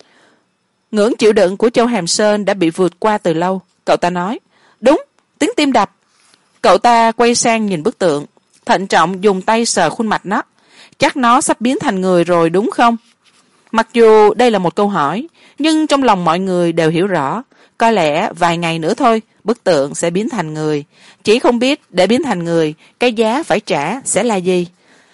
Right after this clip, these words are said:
Lâm Thu Thạch đã quyết định ở lại phòng sinh hoạt đến tối để thực hiện nghi lễ cầu nguyện. Châu Hàm Sơn im lặng ngồi trong phòng sinh hoạt,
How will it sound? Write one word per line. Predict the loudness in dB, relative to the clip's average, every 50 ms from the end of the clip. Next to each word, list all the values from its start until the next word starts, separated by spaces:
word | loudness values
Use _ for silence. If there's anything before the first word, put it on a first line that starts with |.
| _ _
Lâm | 0 0 2 2
Thu | 2 2
Thạch | 2 2 0 -2 -2
đã | -4 -4 -2
quyết | -2 -2 -4 0
định | 0 0 0
ở | 0 0 -2
lại | 0 0 0 0
phòng | 0 -2 -4 -4
sinh | -4 -4 -4
hoạt | -4 -4 -4 -4 -4
đến | -6 -10 -4
tối | -2 0 2 2 2 0 0 -4 _
để | -2 -2 -2 0
thực | 0 -2 -2
hiện | -2 -2 -2 -2 -2
nghi | -4 -2
lễ | -2 -2 -2 -4
cầu | -4 -2 -2 -2
nguyện. | -2 -4 -4 -4 -6 -6 -8 -12 _ _ _ _ _ _ _ _ _ _ _ _ _ _ _ _ _ _ _ _ _ _ _ _ _ -20 -20 _ _ _
Châu | 2 2 2
Hàm | 4 2 0 0
Sơn | 0 0 0 0
im | 0 0 0 0
lặng | 0 0 -2 -2 -4 -4
ngồi | -2 -2 0 0
trong | 0 -2 -2
phòng | -4 -4
sinh | -4 -4 -6 -4
hoạt, | -2 -2 -4 -4